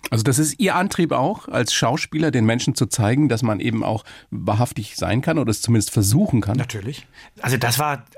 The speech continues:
Speaker 2: Grundausbildung Schauspiel. Wenn du die Rolle nicht ehrlich spielst, wenn du nicht ehrlich und wahrhaftig etwas behauptest, geht es schief. Und, äh, das ist so,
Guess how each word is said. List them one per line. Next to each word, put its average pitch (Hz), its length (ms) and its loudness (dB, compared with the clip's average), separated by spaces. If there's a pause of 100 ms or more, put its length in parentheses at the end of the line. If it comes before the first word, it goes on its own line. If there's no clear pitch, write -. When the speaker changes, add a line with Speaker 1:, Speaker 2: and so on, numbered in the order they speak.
(120)
Speaker 2:
Grundausbildung 156 1200 0
Schauspiel. 127 580 0 (320)
Wenn 127 120 2
du 139 100 2
die 127 140 2
Rolle 139 340 2
nicht 170 340 0
ehrlich 170 360 2
spielst, 139 460 -4
wenn 123 120 0
du 123 60 2
nicht 120 240 -2
ehrlich 170 320 0
und 160 140 0
wahrhaftig 147 560 -6
etwas 135 320 -6
behauptest, - 720 -6
geht 110 180 -4
es 131 140 -4
schief. - 500 -6
Und, 113 320 -4
äh, 104 160 -6
das - 520 -8
ist 143 140 -6
so, - 220 -8